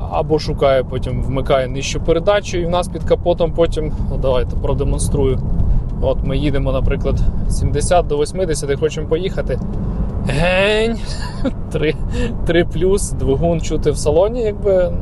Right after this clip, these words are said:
Ну, але, знову ж, якщо їхати спокійно, а автомобіль доволі таки тихенький,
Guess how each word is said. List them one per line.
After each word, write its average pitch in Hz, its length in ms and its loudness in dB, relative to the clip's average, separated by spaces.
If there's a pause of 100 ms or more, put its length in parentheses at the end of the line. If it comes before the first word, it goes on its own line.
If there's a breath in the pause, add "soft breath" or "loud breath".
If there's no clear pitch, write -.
Ну, 254 60 0
але, 226 480 2
знову 180 320 2
ж, 143 140 -6
якщо - 200 -4
їхати 214 360 0
спокійно, 285 560 -2 (560 loud breath)
а 175 80 -2
автомобіль 185 520 0
доволі 185 280 2
таки 165 220 -2
тихенький, 151 720 -2